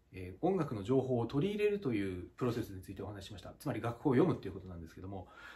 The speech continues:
そして二つ目では取り入れた情報を処理して楽器を操作するためにアウトプットする作業、えー、楽器をコントロールする作業ということでお話しさせてもらいました。で、三つ目の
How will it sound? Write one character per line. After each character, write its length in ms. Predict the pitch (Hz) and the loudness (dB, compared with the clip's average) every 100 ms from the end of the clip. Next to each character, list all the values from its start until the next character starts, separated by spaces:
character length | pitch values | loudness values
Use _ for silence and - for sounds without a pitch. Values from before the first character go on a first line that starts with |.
| - | -10
そ 40 | 147 | 0
し 60 | |
て 80 | 156 | 0
二 180 | 147 190 | 2 0
つ 100 | 196 | 2
目 100 | 196 | 2
で 80 | 139 | 4
は 140 | 117 | 2
取 240 | - 165 190 | 4 4 6
り 60 | |
入 80 | 190 | 6
れ 40 | |
た 140 | 190 180 | 6 4
情 180 | 185 180 | 6 6
報 260 | 180 165 | 6 6
を 80 | 170 | 6
処 140 | 170 | 4
理 100 | 196 | 4
し 120 | 143 - | 4 4
て 400 | 165 156 - - - | 6 6 4 -14 -4
楽 180 | 123 | -4
器 100 | - | 2
を 80 | 185 | 2
操 180 | 175 196 | 4 2
作 120 | 156 | 2
す 80 | 143 | 0
る 60 | 117 | 0
た 140 | 107 | 0
め 60 | 107 | -2
に 100 | 104 | 2
ア 100 | 156 | 4
ウ 80 | 175 | 4
ト 80 | 196 | 2
プ 100 | 190 | -2
ッ 80 | - | -6
ト 80 | |
す 140 | - - | -8 -8
る 220 | 98 90 _ | -8 -10 _
作 160 | - 110 | -6 -4
業、 220 | 104 87 - _ _ _ _ | -4 -6 -14 _ _ _ _
え 200 | 101 95 | -10 -8
ー、 40 | 113 | -8
楽 140 | 107 | -2
器 80 | 151 | 0
を 60 | |
コ 140 | 135 185 | 2 2
ン 40 | |
ト 100 | 196 | 6
ロ 100 | 202 | 6
ー 20 | |
ル 60 | 165 | 6
す 100 | 127 | 2
る 60 | 101 | -6
作 160 | 101 | -8
業 160 | 90 85 _ _ | -10 -12 _ _
と 60 | 117 | -6
い 20 | |
う 40 | |
こ 60 | 104 | -4
と 100 | 104 | -2
で 160 | 117 | -2
お 80 | 117 | -4
話 180 | 113 98 | -6 -10
し 40 | |
さ 60 | 104 | -12
せ 60 | 95 | -12
て 60 | |
も 80 | 92 | -10
ら 60 | 87 | -10
い 20 | |
ま 80 | 85 | -12
し 40 | |
た。 80 | - - - - - | -18 -20 -20 -20 -2
で、 180 | 151 139 - - 131 | 0 0 -4 -10 0
三 180 | 180 - | 0 2
つ 100 | 240 | 4
目 100 | 233 | 4
の 220 | 127 | 4